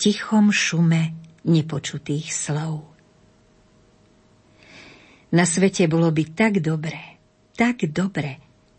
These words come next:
keby to každý vedel, keby to každý pochopil.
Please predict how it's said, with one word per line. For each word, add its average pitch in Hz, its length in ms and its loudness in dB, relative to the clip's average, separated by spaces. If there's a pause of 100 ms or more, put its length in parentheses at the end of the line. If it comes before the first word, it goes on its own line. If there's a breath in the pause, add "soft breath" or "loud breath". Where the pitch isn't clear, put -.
(300)
keby 151 160 2
to 151 160 -2
každý 160 480 0
vedel, 143 600 -6 (1600)
keby 147 180 2
to 156 180 0 (300)
každý 175 480 2
pochopil. 147 800 -4